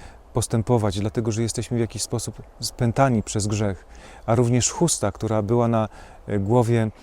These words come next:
Łazarza, symbolizuje maski, które czasem niestety zakładamy. Taka chusta może być biała, jasna, czyściutka,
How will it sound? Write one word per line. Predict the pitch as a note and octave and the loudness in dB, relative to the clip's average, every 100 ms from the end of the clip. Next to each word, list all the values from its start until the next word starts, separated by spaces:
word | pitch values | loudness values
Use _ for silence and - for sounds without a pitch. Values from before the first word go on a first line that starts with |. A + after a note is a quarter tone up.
| - | -4
Łazarza, | A#2+ A2+ A2+ G#2 A#2+ D3 - - - A2 | 0 2 2 2 0 -4 -10 -20 -8 -2
symbolizuje | - B2 B2 A#2 G#2+ B2+ B2 B2 B2 - | 2 4 4 2 2 2 2 2 -2 -2
maski, | A#2+ D3 - - - | 4 6 4 2 -4
które | - A2 | -4 -4
czasem | - B2+ - A#2 | -2 -2 0 -2
niestety | A2+ - B2 A#2 | -2 -4 -2 0
zakładamy. | A2 - A#2+ A2 F#2+ F2+ - - - | 0 0 2 2 0 -4 -8 -16 -4
Taka | D#3 D3 D3 C3+ B2+ B2 - - | 0 2 4 4 2 -4 -10 -18
chusta | - D#3 D3+ - B2 | -6 0 0 2 2
może | A#2 G#2+ | 2 0
być | G#2+ A2 - - - - F#2+ | 0 -2 -4 -10 -12 -14 -8
biała, | F2+ A#2+ A#2+ A#2 G#2+ G#2 - - | 2 4 4 4 2 0 -6 -2
jasna, | A2+ A#2 A2+ A2+ G2+ | 2 4 4 0 -2
czyściutka, | - A2 - C3 - A#2 | -4 -6 -2 -4 -2 -2